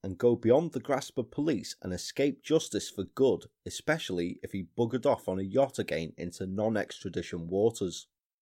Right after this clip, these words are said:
To this extent, the Attorney General wanted to hear the evidence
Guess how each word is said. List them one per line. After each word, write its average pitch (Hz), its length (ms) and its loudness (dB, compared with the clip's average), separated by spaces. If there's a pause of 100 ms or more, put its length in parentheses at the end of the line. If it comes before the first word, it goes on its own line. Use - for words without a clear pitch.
(640)
To 110 100 -2
this 220 220 6
extent, 117 600 -2 (260)
the 107 100 2
Attorney 156 440 4
General 123 460 4
wanted 110 380 0
to - 80 -6
hear 156 340 6
the 113 160 4
evidence 92 460 -2